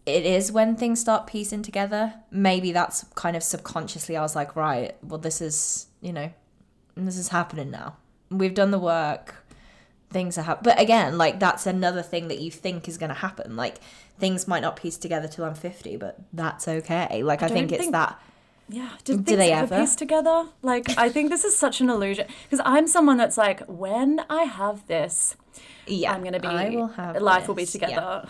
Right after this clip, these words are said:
Speaker 2: Like, life is
Speaker 1: Yeah.
Speaker 2: just always peaks and troughs, isn't it? And without trying to sound like a total
Speaker 1: Always.
Speaker 2: cliche, I think there's
Speaker 1: Mm.
Speaker 2: always gonna be something that's going
Speaker 1: Yeah.
Speaker 2: on.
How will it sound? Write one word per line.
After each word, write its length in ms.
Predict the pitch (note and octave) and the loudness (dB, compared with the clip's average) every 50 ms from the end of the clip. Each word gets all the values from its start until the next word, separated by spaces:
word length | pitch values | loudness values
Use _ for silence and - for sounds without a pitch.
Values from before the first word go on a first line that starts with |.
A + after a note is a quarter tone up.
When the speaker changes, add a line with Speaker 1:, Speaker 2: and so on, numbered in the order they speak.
| - | -6
Speaker 2:
Like, 160 | B3+ A#3+ A#3+ A#3 | -6 -6 -4 0
life 280 | A#3 A#3+ C4+ D4+ - | 0 0 0 0 -2
is 120 | - F3+ D#3+ | -4 -4 -4
Speaker 1:
Yeah. 80 | G3+ | -4
Speaker 2:
just 120 | G3 - - | -4 -4 -4
always 300 | C#3+ D#3+ D#3 D#3 E3 E3 | -2 -2 -2 -2 -4 -6
peaks 300 | - - - E3 - F3+ | -8 -10 -10 -10 -10 -12
and 80 | F3 | -8
troughs, 260 | - F3+ E3+ E3+ - | -8 -8 -8 -8 -8
isn't 180 | F3 E3+ E3 - | -8 -8 -6 -6
it? 220 | D3 D#3+ - - - _ | -6 -6 -6 -8 -6 _
And 300 | G3 G3 F#3 F#3 F3 F3 | -2 -2 -2 -4 -6 -6
without 220 | D#3 D#3+ F#3+ - - | -2 0 0 0 0
trying 160 | F#3 F#3 - | -2 0 2
to 40 | B3+ | 2
sound 100 | A#3+ G3 | 2 2
like 100 | D#3+ - | 0 -2
a 40 | - | -4
total 100 | F3+ E3 E3 | -6 -6 -6
Speaker 1:
Always. 60 | D#3+ - | -6 -6
Speaker 2:
cliche, 460 | F3+ E3+ E3 - E3+ - - D#3+ D3+ - | -6 -6 -4 -4 -4 -4 -4 -4 -4 -4
I 80 | F#3+ | -6
think 360 | F#3+ - G3+ G3 F#3+ - - - - - - - - - | -4 -4 -4 -4 -4 -8 -12 -18 -20 -20 -20 -20 0 4
there's 140 | A3+ G#3 | 4 6
Speaker 1:
Mm. 40 | G#3 | 6
Speaker 2:
always 180 | G#3+ G3+ F#3+ F#3+ | 4 2 2 0
gonna 140 | - G3+ F#3+ | -4 -4 -4
be 420 | F#3 F3+ F3+ F3+ F3 F3+ F3+ F3+ F3+ - | -4 -4 -4 -4 -6 -6 -8 -10 -8 -6
something 840 | - - - G#3+ F#3 F3 F3 - - - D#3+ D#3 E3+ E3 E3+ F3 - _ _ _ _ _ _ _ _ _ _ _ _ _ _ - | -6 -4 -2 -2 -2 -2 -4 -10 -10 -10 -8 -8 -8 -10 -12 -14 -18 _ _ _ _ _ _ _ _ _ _ _ _ _ _ -6
that's 280 | E3 F3+ - - - - | -4 -4 -4 -4 -6 -8
going 200 | - C4+ C4+ A#3+ | -6 -2 0 0
Speaker 1:
Yeah. 160 | E3 C3+ C#3+ | 0 0 -2
Speaker 2:
on. 420 | C#3+ C#3+ D3 D3+ D3+ - F3+ F3+ | -4 -6 -6 -8 -10 -10 -12 -12